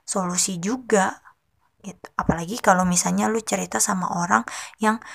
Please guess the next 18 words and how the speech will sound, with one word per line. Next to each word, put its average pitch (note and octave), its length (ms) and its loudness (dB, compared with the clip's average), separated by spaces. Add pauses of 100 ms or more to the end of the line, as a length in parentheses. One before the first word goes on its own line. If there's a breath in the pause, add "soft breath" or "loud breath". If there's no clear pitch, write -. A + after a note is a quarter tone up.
(160 loud breath)
bener-bener G3+ 640 2 (340 soft breath)
dia A3+ 160 4
sayang F#3+ 320 0
sama F3+ 240 2
lu F3+ 140 -2
juga, F#3 680 -6
gitu. - 300 -10 (840 loud breath)
Nah, F#3+ 140 6
yang G3 160 6
kedua G#3+ 400 8
itu - 180 0
olahraga. G3 560 4 (1400)
Nah, F#3 160 -2
yang F3+ 220 -2
pasti F#3 260 4 (480)
olahraga F#3 480 6
ini G3 220 2
kan E4 180 4